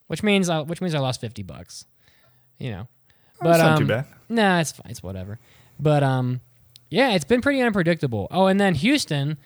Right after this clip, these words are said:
Speaker 1: was just blowing doors off of Kansas City earlier today. And
Speaker 2: Yep.
Speaker 1: then when I signed on, Mason, you and I mentioned it.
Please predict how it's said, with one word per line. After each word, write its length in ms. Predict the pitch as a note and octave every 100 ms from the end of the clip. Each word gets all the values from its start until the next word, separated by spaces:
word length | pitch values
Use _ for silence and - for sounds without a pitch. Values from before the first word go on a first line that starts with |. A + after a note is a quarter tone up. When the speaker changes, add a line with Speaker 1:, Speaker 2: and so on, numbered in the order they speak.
| _ _
Speaker 1:
was 200 | D#3 D3+
just 260 | D3 B2+ A#2+
blowing 400 | D#3+ G3 G3+ E3
doors 380 | C#3+ D#3+ D3+
off 260 | B2+ B2 A#2+
of 200 | A#2 A2+
Kansas 340 | - C#3 A#2+
City 280 | - D3+ C3
earlier 280 | A2 A2 G#2+
today. 400 | A#2 G#2+ G2 G2+ - _ _ _ _
And 120 | C#3
Speaker 2:
Yep. 100 | C3+ C#3 C#3+
Speaker 1:
then 120 | -
when 140 | D3 C#3+
I 60 | C#3+
signed 360 | - E3 D#3
on, 220 | D#3+ D#3
Mason, 320 | C#3 C#3 C#3+ C#3+
you 100 | D3
and 100 | C#3
I 100 | C3
mentioned 480 | B2+ D3 D3 B2+ A2
it. 180 | G#2+